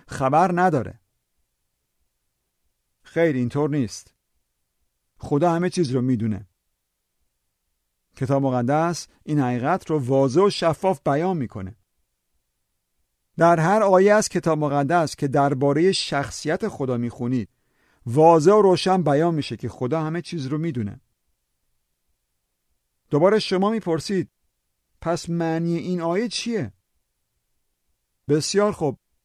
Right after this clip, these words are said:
واضحه که کلام خدا ضد و نقیض نیست. آیه نام برده دقیقاً به این معناست:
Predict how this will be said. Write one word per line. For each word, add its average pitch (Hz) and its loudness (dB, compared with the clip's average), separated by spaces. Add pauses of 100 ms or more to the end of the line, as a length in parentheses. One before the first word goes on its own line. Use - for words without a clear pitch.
(240)
واضحه 156 6
که 143 -6
کلام 131 -2
خدا 143 -2
ضد 123 -4
و 131 0
نقیض 135 0
نیست. - -2 (2000)
آیه 156 2
نام 160 0
برده 160 4
دقیقاً 170 2
به 190 4
این 208 4
معناست: 117 -4